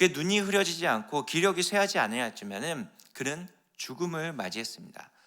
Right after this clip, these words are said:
사명이 다했기 때문이었죠. 사실 "너는 약속의 땅에 들어가지 못할 것이다"라고 하는 말을 들었을 때 모세가 어떠한 감정이 들었을까요? 저 같으면은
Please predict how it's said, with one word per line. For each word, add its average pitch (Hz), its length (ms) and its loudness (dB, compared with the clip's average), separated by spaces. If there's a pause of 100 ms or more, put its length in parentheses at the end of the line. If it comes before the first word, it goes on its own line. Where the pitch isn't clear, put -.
사명이 180 720 -4 (300)
다했기 127 600 -10 (360)
때문이었죠. 123 680 -8 (560)
사실 170 580 0 (280)
"너는 185 220 4
약속의 185 360 4
땅에 196 220 4
들어가지 170 340 4
못할 160 340 0
것이다"라고 160 760 2
하는 160 200 0
말을 117 240 2
들었을 - 360 -6
때 123 300 -4 (180)
모세가 143 760 -2
어떠한 156 640 0 (240)
감정이 117 480 -8
들었을까요? 101 500 -10 (960)
저 131 120 -2
같으면은 135 600 0